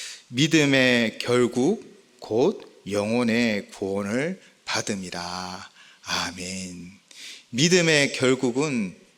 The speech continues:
영혼 구원입니다. 우리가 이 믿음을 꼭 붙잡고 견디어내고 인내하면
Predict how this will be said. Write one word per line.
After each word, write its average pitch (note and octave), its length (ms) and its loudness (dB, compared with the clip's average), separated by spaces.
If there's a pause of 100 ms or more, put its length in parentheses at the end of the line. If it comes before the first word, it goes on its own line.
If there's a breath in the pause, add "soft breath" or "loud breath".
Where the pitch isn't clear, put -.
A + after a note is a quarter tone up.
(120)
영혼 A#2+ 720 -6
구원입니다. G2+ 840 -6 (540 loud breath)
우리가 D#3 300 6
이 D#3 140 4
믿음을 D3+ 480 2
꼭 - 340 -4
붙잡고 A#2+ 840 0 (280 loud breath)
견디어내고 A2+ 1200 0
인내하면 A#2+ 880 -2